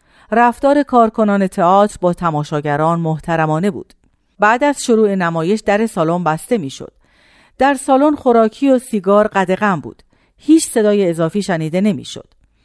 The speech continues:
تماشاگران باید ساکت می‌نشستند و تماشا می‌کردند و تنها در پایان می‌تونستند با کف زدن هنرمندان رو تشویق کنند. نوشین به تئاتر احترام می‌ذاشت و معتقد بود که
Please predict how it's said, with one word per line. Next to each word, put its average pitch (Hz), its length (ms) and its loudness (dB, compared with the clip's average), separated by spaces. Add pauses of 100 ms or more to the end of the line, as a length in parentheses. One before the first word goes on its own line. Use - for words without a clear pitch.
(220)
تماشاگران 208 640 2
باید 175 240 -2
ساکت 165 440 -8
می‌نشستند 294 720 0
و 269 140 2
تماشا 254 500 2
می‌کردند 135 500 -10 (160)
و 208 80 2
تنها 220 300 0
در 190 180 2
پایان 185 580 0
می‌تونستند 254 560 0
با 190 100 0
کف 170 280 -6
زدن 220 300 0 (440)
هنرمندان 180 680 0
رو 208 140 0
تشویق 196 500 -2
کنند. 117 300 -18 (460)
نوشین 320 300 2
به 285 120 2
تئاتر 247 540 0
احترام 220 460 0
می‌ذاشت 139 360 -8
و 180 80 2
معتقد 196 420 -2
بود 185 180 -6
که 170 220 -2